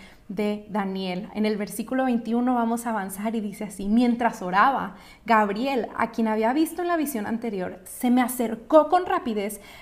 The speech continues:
a la, a la hora del sacrificio vespertino. Él me explicó: 'Daniel,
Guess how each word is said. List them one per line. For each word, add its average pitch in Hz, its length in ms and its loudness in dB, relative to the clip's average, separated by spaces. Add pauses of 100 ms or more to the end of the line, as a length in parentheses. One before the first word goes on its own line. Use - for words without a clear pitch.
a 220 160 6
la, 226 160 6
a 240 300 2
la 233 140 8
hora 254 160 4
del 269 100 0
sacrificio 220 560 -4
vespertino. 226 640 -4 (180)
Él 240 160 2
me 254 100 2
explicó: 233 480 -4
'Daniel, 208 540 -2